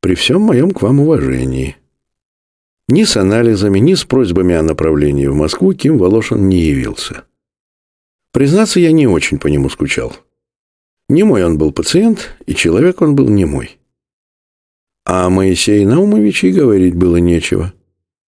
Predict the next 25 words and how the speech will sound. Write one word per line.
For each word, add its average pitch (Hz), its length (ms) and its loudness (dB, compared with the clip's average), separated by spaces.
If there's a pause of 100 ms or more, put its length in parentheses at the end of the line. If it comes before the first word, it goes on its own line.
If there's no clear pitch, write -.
Для 85 180 0
него 107 300 2
Ким 175 300 0
был 165 160 4
тогда 147 360 0
всего 87 300 0
лишь 78 240 -2
автор - 340 -4
скандальной 98 600 -2
публикации. - 720 -8 (1400)
Но 113 160 0
примерно 143 480 2
месяц 139 400 0
спустя - 520 -4
произошло 87 520 -2
событие, 120 500 0
после - 240 -4
которого 92 480 0 (420)
моё 87 240 0
представление 78 760 -2
о 76 160 -4
действительности 156 880 0
пошло 117 380 -2
сначала 90 440 0
неторопливо, 80 800 -2